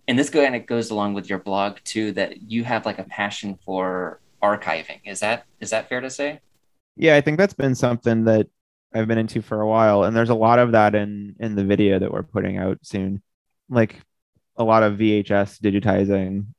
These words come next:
Speaker 2: does appear in
Speaker 1: Yeah.
Speaker 2: this, this, uh, forthcoming video that, that, uh, that we took care of right here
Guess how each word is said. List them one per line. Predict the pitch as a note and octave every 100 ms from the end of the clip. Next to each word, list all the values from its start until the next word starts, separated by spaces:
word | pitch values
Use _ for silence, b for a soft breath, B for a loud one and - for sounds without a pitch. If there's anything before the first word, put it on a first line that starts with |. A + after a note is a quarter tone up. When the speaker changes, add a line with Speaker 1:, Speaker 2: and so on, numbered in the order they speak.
| _ -
Speaker 2:
does | G#2+ G2+
appear | G2+ G#2 G2
in | G2+
Speaker 1:
Yeah. |
Speaker 2:
this, | F#2+ - - G2+
this, | F#2+ G2
uh, | F#2
forthcoming | - F#2 - F#2 G2
video | F#2 - -
that, | F#2 -
that, | - F#2+
uh, | F#2+ F#2+ G2+ _ _ _ _ _ _ -
that | G#2
we |
took | G#2 A2
care | A#2+ A#2
of |
right | A#2 B2+
here | C#3+ E3 -